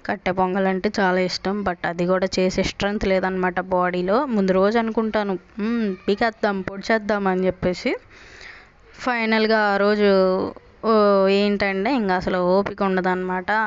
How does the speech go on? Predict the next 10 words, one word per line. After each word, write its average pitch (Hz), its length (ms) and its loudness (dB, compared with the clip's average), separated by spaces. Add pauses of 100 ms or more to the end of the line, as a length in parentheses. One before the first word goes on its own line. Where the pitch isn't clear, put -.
(140)
అంటే 180 280 -4 (840)
మనం 240 380 2
ముందు 208 260 2
రోజే 240 320 2
అన్నీ 214 380 0
అరేంజ్ 208 320 0
చేసి 208 140 -2
పెట్టుకుంటే 190 420 0
బాగుంటది, 190 640 0
అప్పటికప్పుడు 185 640 -4